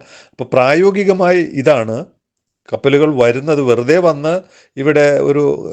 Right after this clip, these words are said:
കാഴ്ച കണ്ട് നമ്മുടെ ക്രൂയിസ് വെസലുകൾ വരുന്നത് പോലെ വന്ന് പോകാനുള്ളതല്ല കണ്ടെയ്നർ വെസലുകൾ.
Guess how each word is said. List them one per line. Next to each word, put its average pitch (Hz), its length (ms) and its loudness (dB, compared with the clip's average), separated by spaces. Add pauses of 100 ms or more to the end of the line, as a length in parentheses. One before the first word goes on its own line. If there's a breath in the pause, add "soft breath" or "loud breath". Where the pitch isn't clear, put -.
(220)
കാഴ്ച 135 280 0
കണ്ട് 139 220 0
നമ്മുടെ 131 240 -2
ക്രൂയിസ് 147 380 0
വെസലുകൾ 143 420 2
വരുന്നത് 127 420 0
പോലെ 131 260 -2
വന്ന് 123 260 -4
പോകാനുള്ളതല്ല 120 1040 -2 (460 soft breath)
കണ്ടെയ്നർ 123 400 0
വെസലുകൾ. 107 580 -4